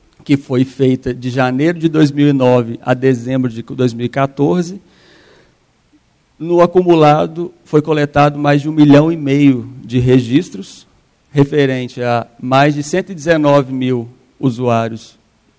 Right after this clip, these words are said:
da rede social, que interagiram entre eles mais de duzentos e oitenta e oito mil vezes. Interações diferentes, de tipo diferente.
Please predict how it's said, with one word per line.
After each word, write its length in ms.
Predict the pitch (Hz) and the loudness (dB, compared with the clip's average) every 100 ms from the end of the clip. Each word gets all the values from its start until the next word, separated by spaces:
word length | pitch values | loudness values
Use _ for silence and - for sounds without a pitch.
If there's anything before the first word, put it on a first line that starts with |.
| _ | _
da 140 | 127 | 0
rede 240 | 127 123 120 | 2 0 -2
social, 520 | 127 - 147 143 151 _ _ _ _ _ _ | -6 -2 -2 -2 -6 _ _ _ _ _ _
que 140 | - | 4
interagiram 840 | 156 160 160 156 151 135 147 147 147 - | 4 6 4 4 2 0 -2 -2 -6 -10
entre 280 | 135 135 143 | -8 -6 -4
eles 360 | 139 139 135 | -2 -2 -4
mais 280 | 127 139 139 | -4 2 4
de 80 | 143 | 2
duzentos 380 | 143 131 131 131 | -2 -4 -4 -4
e 20 | |
oitenta 160 | 135 139 | -2 2
e 40 | |
oito 320 | 131 127 - | 4 2 -2
mil 240 | - 131 135 | -8 0 0
vezes. 640 | 123 123 113 101 - - | -2 -6 -8 -12 -20 -18
Interações 680 | - 120 120 120 120 143 151 | -16 -10 -8 -8 -4 2 2
diferentes, 640 | 147 156 139 135 151 151 123 | 2 -6 -10 -10 -10 -12 -14
de 80 | |
tipo 360 | 117 - 135 135 | -14 -6 -6 -6
diferente. 640 | 123 - 127 117 120 - | -14 -14 -12 -12 -14 -18